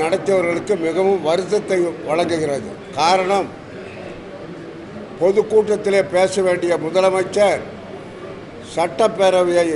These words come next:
ஒரு பொதுக்கூட்டமாக கருதி கொண்டு சில முழக்கங்களை எல்லாம் அறிவித்து சட்டசபையினுடைய மாண்பையும்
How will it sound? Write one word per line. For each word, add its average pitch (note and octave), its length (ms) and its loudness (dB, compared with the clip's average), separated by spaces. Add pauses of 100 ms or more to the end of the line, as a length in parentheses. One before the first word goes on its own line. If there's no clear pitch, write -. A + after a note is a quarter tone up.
(720)
ஒரு E3+ 120 -2 (100)
பொதுக்கூட்டமாக F#3 840 0 (120)
கருதி F3 280 2
கொண்டு E3 340 0 (1700)
சில F#3 200 4
முழக்கங்களை G3 680 2
எல்லாம் F#3+ 400 4 (320)
அறிவித்து F#3 500 2 (1300)
சட்டசபையினுடைய G3 960 4 (200)
மாண்பையும் G#3 720 6